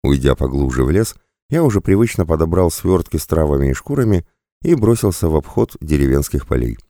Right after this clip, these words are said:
при этом услышав достаточно быстро нарастающие крики со стороны опушки.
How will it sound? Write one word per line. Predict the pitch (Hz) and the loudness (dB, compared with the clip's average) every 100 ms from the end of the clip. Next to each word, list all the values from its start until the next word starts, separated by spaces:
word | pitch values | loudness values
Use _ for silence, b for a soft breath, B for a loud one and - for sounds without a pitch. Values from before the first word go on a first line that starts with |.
| _ _ _ - | _ _ _ -4
при | 80 | 2
этом | 82 80 76 | 2 2 0
услышав | 76 85 78 73 | 0 -2 -2 -2
достаточно | 73 78 82 73 - - | -2 -2 -2 -4 -4 -4
быстро | 71 95 - 78 | -4 -4 -4 -2
нарастающие | 71 71 - 87 76 - 76 | 0 -2 0 0 0 0 -2
крики | - 98 - | -2 -4 -4
со | - - | -6 -6
стороны | - 78 76 | -4 0 0
опушки. | 73 - - - | 0 -2 -8 -8